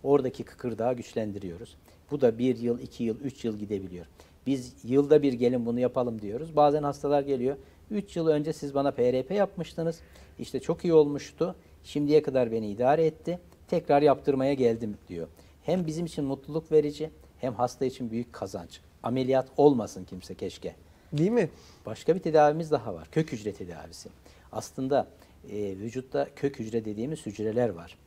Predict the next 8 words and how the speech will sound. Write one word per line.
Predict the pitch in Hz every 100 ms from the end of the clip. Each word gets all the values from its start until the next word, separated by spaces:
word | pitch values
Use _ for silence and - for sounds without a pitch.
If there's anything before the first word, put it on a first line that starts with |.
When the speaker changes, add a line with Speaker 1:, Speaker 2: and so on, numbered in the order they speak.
| - - _ - - -
Speaker 1:
Bunlar | 110 127 127
kemik | - 131 131
iliğinde | 110 104 98 180 156
ve |
yağ | 123 117 120
dokuda | 110 - 92 87 - 95
yer | 95
alırlar. | 90 95 90 123 190